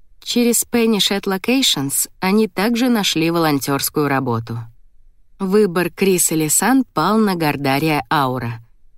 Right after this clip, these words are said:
детский сад, который часто принимал помощь иностранцев.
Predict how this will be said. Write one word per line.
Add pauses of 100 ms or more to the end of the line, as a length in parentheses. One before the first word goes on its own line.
(120)
детский
сад,
который
часто
принимал
помощь
иностранцев.